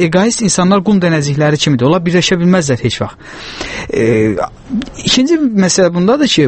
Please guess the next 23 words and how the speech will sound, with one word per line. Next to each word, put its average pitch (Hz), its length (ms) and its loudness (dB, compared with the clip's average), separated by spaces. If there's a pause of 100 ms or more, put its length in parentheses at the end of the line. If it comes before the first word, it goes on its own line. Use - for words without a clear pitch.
bu 180 140 0 (100)
fərdlərin 202 720 0
formalaşması, 151 840 0
bunu 202 180 2
elə 175 240 2
iki 156 320 -4
yüz 151 160 -2
il 139 80 -4
qabaq 131 240 0
Kant 156 260 0
deyib 117 180 0
ki, 170 200 0 (360)
bu, 226 120 2 (100)
o, 170 180 4
bərabərlik 190 640 0
şəraitində 117 640 0
olur. 110 320 0 (400)
Yəni 175 240 2
siz 214 240 -2
cəmiyyətdə 185 460 2
əgər, 170 340 2 (380)
e, 143 240 2 (100)
bərabər 160 480 0